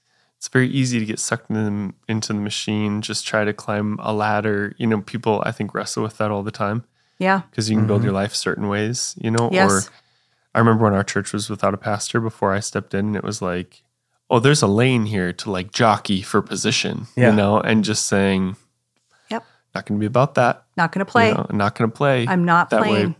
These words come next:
Speaker 1: Please stop asking me to play
Speaker 2: Right.
Speaker 1: that way," <laughs> you know?
Speaker 3: Mm-hmm.
Speaker 1: And, and I
Speaker 2: That's
Speaker 1: just
Speaker 2: right.
Speaker 1: think God has honored that in you guys. I think he's honored it. That's why we care about it so much.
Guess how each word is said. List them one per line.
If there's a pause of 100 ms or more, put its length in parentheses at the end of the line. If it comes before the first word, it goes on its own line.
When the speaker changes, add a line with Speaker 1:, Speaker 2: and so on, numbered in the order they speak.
Speaker 1:
Please
stop
asking
me
to
play
Speaker 2:
Right.
Speaker 1:
that
way,"
<laughs>
you
know?
Speaker 3:
Mm-hmm. (380)
Speaker 1:
And, (160)
and
I
Speaker 2:
That's
Speaker 1:
just
Speaker 2:
right.
Speaker 1:
think
God
has
honored
that
in
you
guys.
I
think
he's
honored
it.
That's
why
we
care
about
it
so
much.